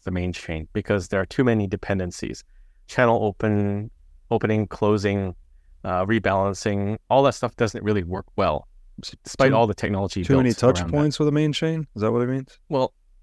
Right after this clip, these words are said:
Speaker 1: every touch point with the main chain incurs a main chain cost, which you're
Speaker 2: Right.
Speaker 1: trying to avoid with
Speaker 2: Right.
Speaker 1: Lightning.
Speaker 2: Got it.
Speaker 1: So his conclusion was it would be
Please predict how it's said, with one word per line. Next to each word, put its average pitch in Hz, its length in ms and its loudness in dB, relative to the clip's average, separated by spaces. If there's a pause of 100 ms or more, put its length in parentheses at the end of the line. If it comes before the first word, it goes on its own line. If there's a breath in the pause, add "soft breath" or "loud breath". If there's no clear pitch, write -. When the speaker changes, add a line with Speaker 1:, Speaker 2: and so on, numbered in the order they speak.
(120)
Speaker 1:
every 160 300 4
touch - 280 0
point 143 180 4
with 113 120 0
the 107 60 0
main 107 200 2
chain 104 340 0
incurs 95 680 -4 (240)
a 104 80 -2
main 95 280 2
chain 87 300 -4
cost, - 440 0
which 98 100 -4
you're 104 100 2
Speaker 2:
Right. 98 100 4
Speaker 1:
trying 110 260 2
to - 200 -4
avoid 87 520 -4
with - 200 -8
Speaker 2:
Right. 101 100 4
Speaker 1:
Lightning. 82 220 0 (380)
Speaker 2:
Got 98 180 2
it. - 140 -8
Speaker 1:
So 127 120 0
his 156 280 0
conclusion 147 600 2
was 98 340 -2 (480)
it 127 120 0
would 123 180 0
be 110 460 0